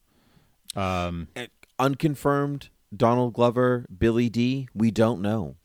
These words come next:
Speaker 1: I
Speaker 2: Is it
Speaker 1: gotta,
Speaker 2: Donald Glover?
Speaker 1: I gotta think it's gonna be Donald Glover. Um, I, I, he do, I mean, I, I guess he won't be much of a, maybe,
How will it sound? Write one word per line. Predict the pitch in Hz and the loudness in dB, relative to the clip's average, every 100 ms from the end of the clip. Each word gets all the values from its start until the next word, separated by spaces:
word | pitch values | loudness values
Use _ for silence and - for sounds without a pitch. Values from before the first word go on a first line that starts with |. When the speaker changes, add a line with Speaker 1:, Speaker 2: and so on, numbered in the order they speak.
| - _ - - | -20 _ -14 -2
Speaker 1:
I | 202 | 2
Speaker 2:
Is | |
it | 156 | 6
Speaker 1:
gotta, | 131 | 6
Speaker 2:
Donald | 127 135 135 | 6 2 0
Glover? | 139 147 | 0 2
Speaker 1:
I | 143 | 0
gotta | 143 120 110 98 | 2 2 2 0
think | - 98 | -6 -8
it's | 87 | -8
gonna | - 87 | -12 -12
be | 82 | -12
Donald | 85 80 82 | -14 -16 -16
Glover. | 87 82 80 80 _ _ _ _ _ _ | -16 -16 -16 -20 _ _ _ _ _ _
Um, | 104 92 90 90 87 85 82 80 _ _ _ _ _ _ _ _ _ _ | -10 -8 -6 -8 -8 -10 -12 -14 _ _ _ _ _ _ _ _ _ _
I, | - 110 - | -10 -10 -8
I, | 113 113 117 117 113 107 _ _ _ _ _ _ _ _ _ _ _ _ _ _ _ | -6 -4 -4 -2 -4 -6 _ _ _ _ _ _ _ _ _ _ _ _ _ _ _
he | - 147 190 | -10 -2 -2
do, | 185 196 | 0 -2
I | 139 | -2
mean, | 135 120 - _ _ - | -4 -6 -8 _ _ -14
I, | 110 101 113 | -12 -10 -10
I | 107 | -8
guess | 120 | -8
he | - | -6
won't | 117 | -6
be | 107 | -4
much | 98 95 | -6 -6
of | |
a, | 98 - | -8 -6
maybe, | 107 95 92 92 | -4 -2 -4 -8